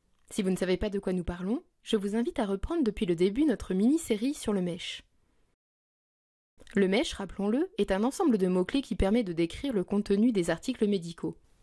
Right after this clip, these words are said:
Ces termes mesh sont répartis en seize grandes catégories, structurées en arborescence, des termes plus génériques aux termes plus spécifiques. Le mesh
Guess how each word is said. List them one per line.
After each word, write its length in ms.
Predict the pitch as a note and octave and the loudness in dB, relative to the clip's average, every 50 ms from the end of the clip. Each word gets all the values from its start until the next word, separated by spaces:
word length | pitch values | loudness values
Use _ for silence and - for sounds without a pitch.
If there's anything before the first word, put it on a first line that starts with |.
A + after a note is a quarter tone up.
| _ _ - - - | _ _ -20 -20 -12
Ces 180 | - - - F3 | -6 -2 -2 0
termes 280 | - G3 F#3+ F#3 F3+ F3 | 0 0 2 2 0 2
mesh 260 | F3+ A3 D#4 - - | 2 2 0 0 -2
sont 200 | - - A3+ A3+ | -4 -2 0 0
répartis 480 | G#3 B3 - B3+ B3+ B3 - - F4 - | 2 0 0 0 -4 -6 -6 -6 -6 -4
en 100 | - G3+ | -4 -4
seize 320 | F#3+ - - D4 E4 D4+ - | -4 -2 -2 -2 -2 0 -2
grandes 320 | G3+ G#3 A3+ A3+ A#3 A#3 | -2 0 2 2 2 2
catégories, 600 | - - F#3+ - G3+ F#3 F3+ F3 E3 F3 - - - _ _ _ _ | 0 -2 -2 0 0 0 0 0 -2 -4 -8 -12 -14 _ _ _ _
structurées 580 | - - - - A3 A3 - - G3 F#3 A3 | -16 -6 -2 -2 -2 0 0 -2 0 2 2
en 100 | A#3 G#3+ | 2 2
arborescence, 840 | G3+ F#3 F#3 F#3+ G3 F#3+ F#3+ F3+ - - F#3+ F#3+ E3+ - - - - - _ _ _ _ - F#3+ | 2 0 0 0 0 0 0 -2 -2 -4 -6 -8 -8 -10 -12 -16 -16 -18 _ _ _ _ -2 0
des 120 | G#3+ A3+ | 0 2
termes 300 | - G#3 F#3+ F#3+ F#3 E3 | 2 2 0 0 0 -4
plus 180 | D#3+ - G3 F#3 | -4 -4 -4 -2
génériques 580 | F3+ F3 F3 E3+ F3 F#3 A#3+ D4+ - - - | -2 0 -2 -2 -2 -2 -4 -4 -4 -6 -4
aux 120 | - C#4+ C#4 | -4 -4 -2
termes 240 | - C4+ C4+ C4 | 0 0 0 0
plus 140 | B3+ - C#4 | 0 -2 -6
spécifiques. 720 | - - - C4 A#3 - G#3 - - A3+ - - - - - _ _ _ _ _ _ _ _ _ _ _ _ _ _ _ _ | -6 -4 -4 -4 -4 -4 -6 -8 -8 -12 -16 -16 -20 -20 -20 _ _ _ _ _ _ _ _ _ _ _ _ _ _ _ _
Le 160 | G#3+ G#3+ G3+ | 2 4 4
mesh 360 | G3 F3+ G3 C4 - - - | 4 2 0 -2 -4 -6 -10